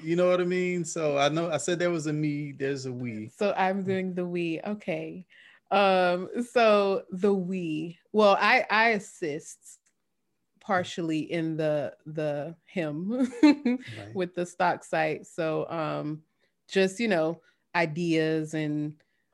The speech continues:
Speaker 2: ways to get and think, you know, just bouncing off, "Okay, what about this? Do you have this type of stuff on your site?" And, you know, just proofing some of the, um, images with him. But as far as we're concerned, um,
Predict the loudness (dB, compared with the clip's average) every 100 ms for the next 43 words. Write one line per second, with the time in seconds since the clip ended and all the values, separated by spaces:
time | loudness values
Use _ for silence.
0 | -10 -2 -2 -2 -6 -4 -4 -4 -2 -2
1 | -2 -4 -4 -2 -2 -2 -4 -6 -4 -4
2 | -2 -4 -4 -6 -8 -8 -4 -2 0 -2
3 | -2 -2 -2 -8 -8 -6 -6 -6 -6 -10
4 | -10 -10 -10 -8 -10 -10 -8 -6 -6 -8
5 | -8 -10 -10 _ _ _ _ -10 -6 -4
6 | -6 -10 -12 -6 -6 -4 -8 -8 -10 _
7 | -16 -10 -6 -6 -6 -6 -8 -10 -10 -10
8 | -6 -6 -4 -8 -8 -8 -6 -8 -8 -10
9 | _ _ _ _ -6 -2 -2 -2 -2 -2
10 | -2 -6 -6 -6 -6 -8 -10 -10 -10 -10
11 | -10 -12 -12 -12 -10 -12 -14 -16